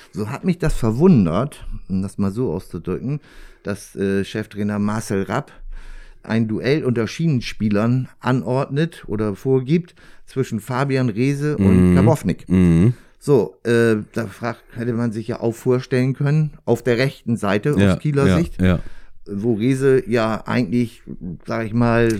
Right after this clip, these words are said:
Speaker 1: seine stärksten Spiele auf der, auf dem anderen Flügel
Speaker 2: Das,
Speaker 1: verbracht
Speaker 2: ja,
Speaker 1: hat.
Speaker 2: das ist genau der Punkt. Also ich hab, ähm, äh, ich hab mich auch gewundert, im Vorfeld des Spiels hat man, ähm, das, äh, hören und lesen können, dass, äh, Düsseldorf-Trainer Daniel Thune, äh, sagte, er stellt, äh,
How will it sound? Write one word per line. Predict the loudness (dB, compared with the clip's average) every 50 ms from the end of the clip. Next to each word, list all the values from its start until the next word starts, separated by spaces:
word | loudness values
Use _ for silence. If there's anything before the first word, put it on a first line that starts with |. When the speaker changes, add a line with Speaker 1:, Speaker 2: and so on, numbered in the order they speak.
| -4 -8 -12 -14 -14 -10 -8
Speaker 1:
seine | -4 -2 -2 -2
stärksten | -2 0 0 0 0 -2 -4 -6 -6
Spiele | -4 -2 -2 0 0 0
auf | 0 -2 -2
der, | -2 -2 -2 0 -2
auf | -2 -2
dem | -2 0
anderen | 0 2 2 4 2
Flügel | 2 4 4 4 6 6 6
Speaker 2:
Das, | 6 6 4
Speaker 1:
verbracht | 2 4 4 6 6 6 6 4
Speaker 2:
ja, | 2
Speaker 1:
hat. | 0 0 2 2
Speaker 2:
das | 2 4
ist | 4
genau | 4 6 6
der | 6 4
Punkt. | 4 6 6 6 6 4
Also | 2 2 4 4
ich | 4 4 4
hab, | 2 2 2 0 -2
ähm, | 0 4 4 6 6 6 6 6 6 6 6 6 6 4 4
äh, | 2 0 0 0 0
ich | 0 0 2 2
hab | 2 2
mich | 2 0 2 2
auch | 2 2
gewundert, | 2 4 4 4 4 4
im |
Vorfeld | 4 4 2 2 4 4 2 2 2 0
des | -2
Spiels | -4 -2 0 4 6 6 6 4 2 -2 -8 -6
hat | -6 -6 -2 0
man, | 2 4 6 6 6 6 6
ähm, | 6 6 6 6 6 6 6 6 6 6 4 2
das, | 2 0 -2 -2 -4 -6 -6
äh, | -2
hören | 0 2 4 4 4 2 0 -2 -2 -4 0 2 4 4 6 4 4 4
und | 4 4 4
lesen | 4 4 6 4 4
können, | 4 4 4 4 4 4
dass, | 4 2 2 -2 -2
äh, | 0 2 2 2 2
Düsseldorf-Trainer | 2 0 2 2 2 2 2 2 2 4 4 4 4
Daniel | 4 4 6 6 4 4
Thune, | 2 2 4 4 6 6 6 6 4 4 4 4 4 6 4 4 2 -2 -8 -20 -20 -20 -20 -20 -16 -8
äh, | -4 -2 2
sagte, | 2 2 2 2 2 2
er | 4 4 4 4 4
stellt, | 2 2 2 4 4 2 2 0
äh, | 0 2 2 2